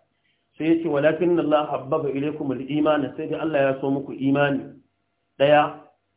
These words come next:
Allah ya so wa sahabban imani a zuciyarsu. "Wa zayyanahu," kuma ya ƙawata imanin,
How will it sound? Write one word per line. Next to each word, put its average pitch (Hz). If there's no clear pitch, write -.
Allah 165
ya 156
so 180
wa 160
sahabban 135
imani 156
a 123
zuciyarsu. 123
"Wa 131
zayyanahu," 160
kuma 170
ya 170
ƙawata 175
imanin, 170